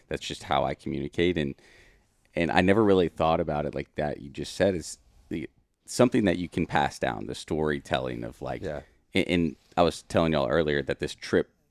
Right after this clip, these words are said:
Speaker 1: to me has just been so real the whole time. And it's, it, it,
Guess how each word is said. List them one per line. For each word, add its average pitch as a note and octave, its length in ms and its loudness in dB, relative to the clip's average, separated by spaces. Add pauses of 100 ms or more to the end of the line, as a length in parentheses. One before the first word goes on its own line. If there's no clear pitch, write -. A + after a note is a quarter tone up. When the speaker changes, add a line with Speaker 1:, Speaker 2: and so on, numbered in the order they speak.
(280)
Speaker 1:
to F#2+ 100 -2
me D2+ 200 2
has C2+ 160 -6
just - 160 -14
been D2+ 140 -4
so D#2+ 220 0
real B1+ 300 -6
the - 100 -12
whole D2 180 -4
time. C2+ 280 -2
And C#2 80 -10
it's, - 100 -16 (280)
it, F2 240 2
it, F#2 40 2